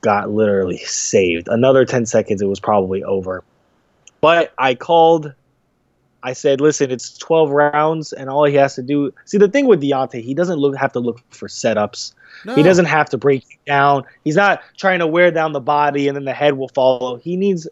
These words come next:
Speaker 1: thirty-six minutes to catch you with the right fucking hand. He's not Golovkin. He's not coming with hooks over top and cutting the body and cutting off the ring. He'll do everything wrong until you do something wrong, and then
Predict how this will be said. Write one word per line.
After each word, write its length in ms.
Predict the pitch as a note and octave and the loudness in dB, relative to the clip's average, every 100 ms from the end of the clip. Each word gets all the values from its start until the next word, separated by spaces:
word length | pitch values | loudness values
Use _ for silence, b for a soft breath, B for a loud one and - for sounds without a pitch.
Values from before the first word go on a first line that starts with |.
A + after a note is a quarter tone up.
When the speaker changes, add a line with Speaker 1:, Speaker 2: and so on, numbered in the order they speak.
| _ | _
Speaker 1:
thirty-six 580 | A3 A#3 A#3+ A3+ G#3+ F3 | 4 4 4 2 0 0
minutes 360 | F3+ F3 E3 - | -2 0 -2 -4
to 80 | C#3 | -4
catch 300 | D3+ C#3+ C#3 | 0 0 -2
you 60 | |
with 100 | C#3 | -2
the 80 | B2 | 0
right 220 | B2+ A#2+ | 0 -2
fucking 360 | A#2+ A#2+ A2+ G#2+ | -4 -8 -6 -10
hand. 280 | G#2+ F#2 F2+ B B | -10 -10 -14 B B
He's 180 | - F3 | 2 4
not 200 | A3 A#3+ | 4 4
Golovkin. 520 | F#3 E3+ E3 D3 D#3 | 4 4 4 2 -6
He's 120 | D3+ D#3 | -8 -4
not 180 | F#3+ | -2
coming 180 | F#3+ F#3+ | -2 -2
with 140 | F3+ C#3 | 0 2
hooks 260 | E3 - | 0 2
over 240 | E3+ D#3+ D#3 | 0 0 -4
top 460 | _ D3 C#3+ C#3+ | _ -2 -2 -2
and 120 | C3 | -6
cutting 300 | A#2+ D#3+ E3 | 0 0 0
the 120 | D#3 C#3 | 0 2
body 340 | C#3+ C#3+ C#3 | 2 2 0
and 80 | C3+ | -2
cutting 260 | D#3+ D3+ | 0 2
off 220 | D3 C#3 - | 2 0 0
the 100 | B2+ | -6
ring. 260 | C#3 C#3 B B | -6 -6 B B
He'll 160 | - A#3 | 2 2
do 240 | G#3+ C#4 - | 6 2 2
everything 580 | B3 C4+ D#4+ C4+ C#4+ B3+ | 2 2 4 2 0 0
wrong 520 | G#3 A3 A3 E3 B2+ _ b b _ _ _ _ _ _ _ | 4 6 6 4 0 _ b b _ _ _ _ _ _ _
until 480 | F#3 F3+ - A3 G#3+ | -8 -8 -4 0 2
you 260 | E3+ G#3+ | 0 -4
do 200 | F#3 F#3 | -4 -6
something 460 | D#3+ E3 C#3+ B2+ C3 | -4 -4 -4 -8 -8
wrong, 340 | B2 A#2 A2+ A#2 | -6 -6 -8 -2
and 200 | E3 E3 | 0 4
then 300 | F#3 F3+ | 2 2